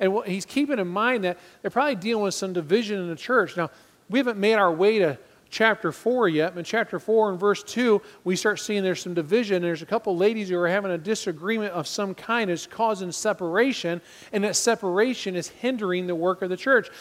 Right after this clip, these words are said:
There's a few people that are taking sides of this lady, and there's a few people taking sides of this lady, and so because of that, they're arguing about the issue instead of talking about Jesus,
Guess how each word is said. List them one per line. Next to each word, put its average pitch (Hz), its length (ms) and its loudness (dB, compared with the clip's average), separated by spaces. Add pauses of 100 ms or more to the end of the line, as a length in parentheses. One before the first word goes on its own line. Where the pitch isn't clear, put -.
(120)
There's 180 140 2
a 170 80 2
few 226 200 0
people 208 320 2
that 185 80 6
are 175 60 6
taking 190 320 0
sides 196 340 -2
of 160 80 0
this 262 240 4
lady, 180 220 4
and 180 80 -4
there's 160 120 -2
a 156 40 -8
few 226 120 -4
people 202 200 0
taking 190 220 0
sides 180 300 0
of 175 60 0
this 247 200 4
lady, 180 340 2 (260)
and 180 120 0
so 196 140 0
because 214 420 2
of 190 80 2
that, 180 140 2
they're 185 240 -2
arguing 233 360 2
about 185 220 4
the 170 200 -8
issue 170 420 0 (260)
instead 196 280 2
of 208 80 2
talking 214 440 -2
about 185 340 2
Jesus, 180 640 0